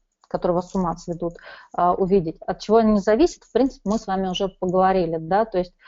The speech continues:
от функционала сайта, то есть, э, будет ли это типовой сайт, либо под вас лично будут делать сайт, от, а, значит, марки движка и того, отчуждаемый он или нет, это будет зависеть от его качества, техподдержки, документации, да,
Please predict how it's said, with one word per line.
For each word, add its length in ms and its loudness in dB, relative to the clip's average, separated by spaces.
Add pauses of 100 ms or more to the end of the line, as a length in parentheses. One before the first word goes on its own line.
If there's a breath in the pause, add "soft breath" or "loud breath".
(180 loud breath)
от 180 -4
функционала 720 2
сайта, 420 2
то 140 -6
есть, 280 -6
э, 300 -2
будет 420 0
ли 80 2
это 200 0
типовой 480 2
сайт, 260 -4
либо 260 2
под 220 0
вас 340 0
лично 360 -2
будут 400 -2
делать 320 0
сайт, 260 -2 (380 loud breath)
от, 340 0
а, 460 4
значит, 460 -6
марки 380 -2
движка 560 0
и 140 -2
того, 280 0
отчуждаемый 880 -2
он 100 -4
или 140 -2
нет, 280 0
это 180 -4
будет 200 0
зависеть 240 -4
от 140 -6
его 160 -2
качества, 580 -4
техподдержки, 720 -2
документации, 840 -4
да, 180 -8